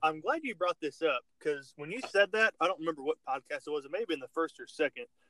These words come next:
When you said that, that was, I'm not gonna say it's the full reason,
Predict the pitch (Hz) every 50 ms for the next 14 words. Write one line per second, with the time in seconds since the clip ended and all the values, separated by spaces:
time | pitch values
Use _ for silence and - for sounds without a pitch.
0 | _ - 151 156 185 254 247 - - 196 202 190 202 208 196 180 196 226 220 190
1 | 160 143 131 - - - - _ _ _ - 185 214 233 202 160 147 147 139 -
2 | - 151 147 143 - - 127 117 _ - - 127 139 151 156 165 165 175 170 165
3 | 170 170